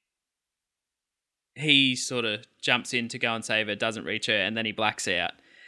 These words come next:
And then he wakes up, and it's been, like, a few weeks or something, and he doesn't know what's going on or where he's been or what's happened.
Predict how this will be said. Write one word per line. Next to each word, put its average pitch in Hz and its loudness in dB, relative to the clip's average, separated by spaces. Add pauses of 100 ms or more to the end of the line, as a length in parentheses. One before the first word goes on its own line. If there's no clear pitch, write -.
(140)
And 120 2
then 120 6
he 117 8
wakes 117 6
up, 107 4
and 131 6
it's 120 2
been, 120 8
like, 101 -2 (1300)
a - -12
few 117 0
weeks 95 -4
or 110 -6
something, 90 -4 (760)
and 110 0
he 104 2
doesn't 107 0
know 98 0
what's - -6
going 101 -2
on 78 -8
or 117 0
where 120 6
he's 113 0
been 110 2
or 101 -2
what's 104 -2
happened. 101 -4